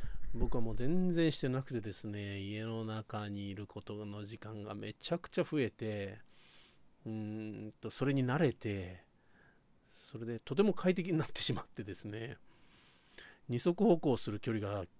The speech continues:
極端に少ない、あの、こんな状態になっておりまして、えー、これから先もですね、あの、なんて言うんだろう、もう本当にこのパタパタと札がめくれていくように、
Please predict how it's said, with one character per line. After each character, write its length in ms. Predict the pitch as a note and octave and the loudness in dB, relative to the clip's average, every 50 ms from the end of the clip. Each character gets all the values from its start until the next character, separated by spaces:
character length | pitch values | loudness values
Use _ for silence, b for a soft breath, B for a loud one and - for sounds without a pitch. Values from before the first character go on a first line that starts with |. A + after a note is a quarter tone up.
| - - | -16 -12
極 240 | - B2+ A#2 - | -10 -10 -8 -6
端 160 | - - F#3+ G3 | 0 2 4 4
に 80 | D3 | 4
少 200 | - - - - | 2 0 -4 -4
な 160 | G#2 F#2+ E2+ - | -4 -4 -4 -6
い、 100 | - - - - b b b b b b b b b b b b b - | -10 -12 -16 -18 b b b b b b b b b b b b b -6
あ 240 | G#2+ G#2 G#2 G#2 G#2 | -6 -4 -6 -6 -6
の、 440 | G#2+ G#2+ G#2 G2+ G2+ G2+ G2 G2 - | -6 -6 -6 -6 -6 -6 -6 -8 -8
こ 100 | - B2+ | -4 -2
ん 80 | B2+ B2+ | 0 2
な 180 | B2 A#2+ A#2 | 2 2 0
状 200 | G#2+ A#2 A#2 A2+ | 0 -2 -2 -4
態 180 | - A#2 G#2+ G#2 | -2 -2 -4 -2
に 80 | G#2 G2+ | -2 -4
な 140 | G#2 G#2 | -4 -6
っ 40 | G#2 | -6
て 380 | - - - - G#2 G2 F#2+ - - | -8 -10 -8 -6 -6 -6 -6 -8 -8
お 80 | - A2 | -6 -6
り 140 | A2 G#2 | -4 -2
ま 140 | G#2 A2 A2 | -2 -2 -2
し 120 | G#2 - - | -2 -4 -4
て、 260 | - G2 F#2 F2 - - - - _ - B B B B B B B B B B B B - A#2+ | -4 -4 -4 -6 -10 -14 -20 -20 _ -20 B B B B B B B B B B B B -8 -6
え 280 | A2+ A#2 A#2+ A#2+ A#2+ | -4 -2 -2 -2 -2
ー、 20 | A2 | 2
こ 120 | - F3 | 2 4
れ 40 | G3+ | 4
か 80 | G#3+ | 4
ら 60 | A3 G3 | 4 4
先 320 | - G#3 F#3+ - G3+ G3+ | 2 0 0 0 0 2
も 180 | F3+ F3+ F#3 E3 | 4 4 2 2
で 120 | C3+ G#2+ | 2 0
す 120 | - - | -4 -4
ね、 340 | A2 G#2+ G#2+ G#2+ G2+ G2+ G2+ - | -6 -6 -4 -4 -4 -6 -6 -8
あ 120 | - G#2+ | -8 -8
の、 480 | G#2+ G#2 G#2+ G#2 G2+ G2+ G#2+ G2 F#2+ G2 A2 | -8 -8 -8 -8 -8 -8 -8 -10 -10 -12 -12
な 120 | G#2+ G2 A2 | -8 -6 -4
ん 100 | B2+ B2+ | -4 -6
て 160 | - - - | -6 -8 -8
言 20 | |
う 20 | B2 | -6
ん 20 | |
だ 80 | A2+ G#2 | -6 -6
ろ 80 | A2+ A2 | -6 -6
う、 20 | |
も 140 | A2 G#2+ G#2 | -6 -6 -6
う 20 | |
本 220 | G#2 B2 D#3 D3+ - | -6 -6 -6 -8 -8
当 100 | - - D#3 | -6 -4 -4
に 100 | D3+ C3+ | -4 -2
こ 140 | - D3 C3+ | -2 -2 -2
の 80 | C3 | 0
パ 160 | C3 - E3+ | 0 0 0
タ 100 | - D#3+ | 0 2
パ 140 | - C#3+ B2 | 2 4 2
タ 100 | - A#2 | 2 2
と 300 | - - A2 G#2+ G#2+ - B B B B B B B B B B - - | 0 2 0 0 0 -2 B B B B B B B B B B -10 -6
札 220 | - A#2+ B2 A#2+ A2 | -2 0 0 2 0
が 80 | A#2 | 0
め 140 | A2+ A2+ A2 | 0 -2 -2
く 100 | - - | -2 -2
れ 100 | A2+ A2+ | -2 -2
て 200 | - - A#2 A2+ | -2 -2 -4 -4
い 40 | G#2+ | -2
く 140 | - A#2+ A2+ | -2 -2 -2
よ 120 | A2+ G#2+ | -2 -2
う 40 | G#2 | -4
に、 220 | G2 G2 G#2+ A#2 | -6 -8 -8 -12